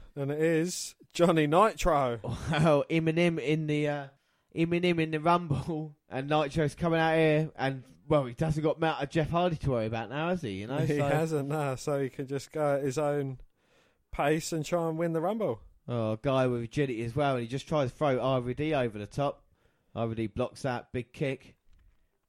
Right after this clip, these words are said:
Speaker 2: And Viscera, for big man's been a bit quiet since coming in, hasn't he?
Speaker 1: He has, yeah. I mean, he's, uh, squashing Punk in the corner. <laughs>
Speaker 2: And Edge, we see taking a breather as well. Randy Orton and Nitro.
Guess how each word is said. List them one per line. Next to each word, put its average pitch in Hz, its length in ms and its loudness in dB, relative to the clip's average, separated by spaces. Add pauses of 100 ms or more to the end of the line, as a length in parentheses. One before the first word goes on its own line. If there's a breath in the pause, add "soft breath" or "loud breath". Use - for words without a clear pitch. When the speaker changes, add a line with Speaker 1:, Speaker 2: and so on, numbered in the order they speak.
Speaker 2:
And 107 140 -12
Viscera, 190 380 0
for 151 140 -4
big 196 340 -2
man's 196 260 -2
been 190 140 -4
a 190 40 -6
bit - 200 -8
quiet 202 320 0
since 147 200 -12
coming 180 260 -6
in, 180 120 -4
hasn't 185 240 -6
he? 98 140 -8 (220)
Speaker 1:
He 139 140 -4
has, 185 280 0
yeah. 190 280 0 (160)
I 160 100 0
mean, 170 220 2
he's, 156 320 -2
uh, 160 300 2
squashing - 500 0
Punk 170 320 2
in 180 60 -2
the 175 60 -4
corner. 220 360 2 (180)
<laughs> 196 160 -6 (1120 soft breath)
Speaker 2:
And 113 200 -6
Edge, 139 460 0 (520)
we 104 80 -8
see 117 440 -2 (540)
taking 123 340 -2
a 117 40 -2
breather 123 380 0
as 110 100 -2
well. 123 160 2
Randy 123 320 -2
Orton 107 160 -2
and 113 100 -10
Nitro. 120 520 -4